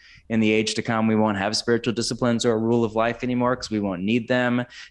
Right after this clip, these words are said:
Theoretically, we could mature to such a place that we no longer need spiritual disciplines 'cause they're just like training wheels and we're so in the Spirit of God. Now, I think that's kind of saying, like, Steph Curry can mature to a place where he doesn't need to do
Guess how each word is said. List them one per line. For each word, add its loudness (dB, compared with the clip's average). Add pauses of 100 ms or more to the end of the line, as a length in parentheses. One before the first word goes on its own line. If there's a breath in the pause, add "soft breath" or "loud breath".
Theoretically, 2
we 4
could -2
mature 2
to 2
such -2
a 2
place 0
that -2
we 0
no 2
longer 0
need -2
spiritual -2
disciplines -4
'cause -6
they're 2
just -4
like -2
training -2
wheels 0
and -6
we're -8
so 0
in -2
the 0
Spirit 0
of -10
God. 0 (480 loud breath)
Now, 0
I 0
think 0
that's 0
kind -2
of -2
saying, 0
like, -2
Steph -2
Curry 0
can -6
mature -2
to 0
a -2
place 0
where -2
he -2
doesn't -4
need -4
to -4
do 0